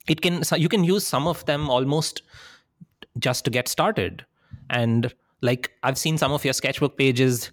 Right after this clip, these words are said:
you have a sketch of what you're seeing, but there's also the teacup there. So I can, uh, how I like to think of it is that maybe the teacup is how you,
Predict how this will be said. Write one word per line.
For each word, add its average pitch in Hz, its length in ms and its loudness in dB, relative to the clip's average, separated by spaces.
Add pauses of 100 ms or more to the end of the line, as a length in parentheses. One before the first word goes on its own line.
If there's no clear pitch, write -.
you 117 180 2
have 135 220 2
a 143 60 0
sketch - 340 -4
of 123 240 -2
what 110 180 0
you're 101 80 -4
seeing, 113 440 0
but 113 200 0
there's 113 180 0
also 123 360 0
the 110 100 -2
teacup 135 460 -4
there. - 240 -10 (480)
So 175 260 2
I 160 140 2
can, 170 340 -2
uh, 131 160 0
how 139 200 2
I 135 120 2
like 151 240 0
to 156 60 0
think 151 240 0
of 143 120 0
it 139 120 2
is 127 180 2
that 117 220 -2
maybe 143 260 2
the 156 140 0
teacup 151 480 -2
is 131 180 2
how 131 200 2
you, 127 340 0